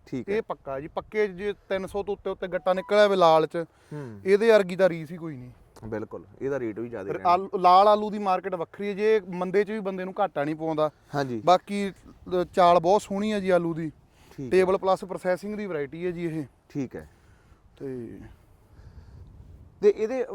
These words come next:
Speaker 1: ਇਲਾਵਾ ਆਪਣੇ ਕੋਲੇ ਹੋਰ ਕਿਹੜੀ ਕਿਹੜੀ
Speaker 2: ਆਪਣੇ
Speaker 1: ਵੈਰਾਈਟੀ
Speaker 2: ਕੋਲੇ
Speaker 1: ਜਿਹੜੀ
Speaker 2: ਜੀ,
Speaker 1: ਹੈਗੀ ਆ?
Speaker 2: ਅ, ਡਾਇਮੰਡ
Speaker 1: ਜੀ,
Speaker 2: ਹੈਗਾ ਏ।
Speaker 1: ਹਾਂਜੀ।
Speaker 2: ਐਲ ਆਰ ਆ ਜੀ।
Speaker 1: ਹਾਂਜੀ।
Speaker 2: ਕੁਫਰੀ ਮੋਹਨ ਆ।
Speaker 1: ਹਾਂਜੀ।
Speaker 2: ਹੋਰ ਜਿਹੜੀਆਂ ਜਿਵੇਂ ਆਪਣੇ ਵੈਰਾਈਟੀਆਂ ਜਿਹੜੀਆਂ ਨੇ ਚੱਲਦੀਆਂ ਆਪਾਂ ਉਹੀ ਤਿਆਰ ਕਰਦੇ ਆ ਜੀ।
Speaker 1: ਠੀਕ
Speaker 2: ਵੀ
Speaker 1: ਹੈ।
Speaker 2: ਬਾਹਲੀਆਂ ਵੈਰਾਈਟੀਆਂ ਨਹੀਂ ਤਿਆਰ ਕਰਦੇ। ਇਹ ਵੈਰਾਈਟੀ ਦਾ ਇਹ ਹੈ ਜੀ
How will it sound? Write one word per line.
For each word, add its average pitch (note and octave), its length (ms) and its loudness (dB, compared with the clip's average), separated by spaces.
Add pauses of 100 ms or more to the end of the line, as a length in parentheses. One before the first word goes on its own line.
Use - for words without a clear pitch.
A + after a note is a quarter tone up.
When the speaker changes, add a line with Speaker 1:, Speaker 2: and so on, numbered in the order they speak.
(440)
Speaker 1:
ਇਲਾਵਾ D3 340 6
ਆਪਣੇ E3 220 -2
ਕੋਲੇ F3 160 -2
ਹੋਰ D3 260 -6
ਕਿਹੜੀ F3 200 -6
ਕਿਹੜੀ E3 180 -6
Speaker 2:
ਆਪਣੇ E3 100 -2
Speaker 1:
ਵੈਰਾਈਟੀ C3+ 220 -2
Speaker 2:
ਕੋਲੇ G3 160 0
Speaker 1:
ਜਿਹੜੀ D#3+ 60 -4
Speaker 2:
ਜੀ, G3 100 -4
Speaker 1:
ਹੈਗੀ B2+ 220 -8
ਆ? D3 220 -6
Speaker 2:
ਅ, - 20 -6
ਡਾਇਮੰਡ D#3 420 -2
Speaker 1:
ਜੀ, F#3+ 60 2
Speaker 2:
ਹੈਗਾ F3+ 240 0
ਏ। F3 160 -4 (200)
Speaker 1:
ਹਾਂਜੀ। C3+ 300 -10 (260)
Speaker 2:
ਐਲ D#3 240 2
ਆਰ E3+ 180 8
ਆ F3 100 6
ਜੀ। E3 240 -4 (200)
Speaker 1:
ਹਾਂਜੀ। C#3 260 -6
Speaker 2:
ਕੁਫਰੀ E3+ 300 -4
ਮੋਹਨ E3 320 -2
ਆ। E3+ 140 -2 (220)
Speaker 1:
ਹਾਂਜੀ। C3 320 -8 (100)
Speaker 2:
ਹੋਰ G3+ 180 4
ਜਿਹੜੀਆਂ G#3 260 -6
ਜਿਵੇਂ G3+ 160 -2
ਆਪਣੇ F#3+ 200 -2
ਵੈਰਾਈਟੀਆਂ F3+ 340 0
ਜਿਹੜੀਆਂ F#3+ 220 -4
ਨੇ G3+ 100 -4
ਚੱਲਦੀਆਂ E3+ 420 0
ਆਪਾਂ F3 180 -4
ਉਹੀ F3 220 -8
ਤਿਆਰ E3+ 240 0
ਕਰਦੇ C3+ 380 -6
ਆ C3+ 60 -10
ਜੀ। D3+ 140 -14 (280)
Speaker 1:
ਠੀਕ C#3+ 140 -10
Speaker 2:
ਵੀ F3 60 -4
Speaker 1:
ਹੈ। D3 40 -10
Speaker 2:
ਬਾਹਲੀਆਂ F#3 360 6
ਵੈਰਾਈਟੀਆਂ E3+ 300 0
ਨਹੀਂ D3 100 -4
ਤਿਆਰ C#3 200 0
ਕਰਦੇ। C#3+ 380 -2
ਇਹ A3 160 0
ਵੈਰਾਈਟੀ A3 360 2
ਦਾ G3+ 120 2
ਇਹ G3+ 140 2
ਹੈ G#3+ 80 2
ਜੀ G3 200 -8